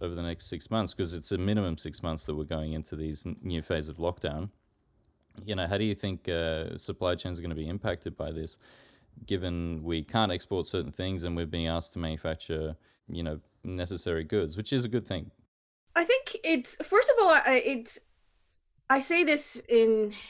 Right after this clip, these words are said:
Speaker 2: in my, in my circles. Um, it's, I have been asked that question, "How has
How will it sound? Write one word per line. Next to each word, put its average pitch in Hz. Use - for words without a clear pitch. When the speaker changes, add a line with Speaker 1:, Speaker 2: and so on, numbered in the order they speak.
Speaker 2:
in 233
my, 208
in 202
my 190
circles. 196
Um, 190
it's, -
I 233
have 262
been 220
asked 190
that -
question, 196
"How 190
has 185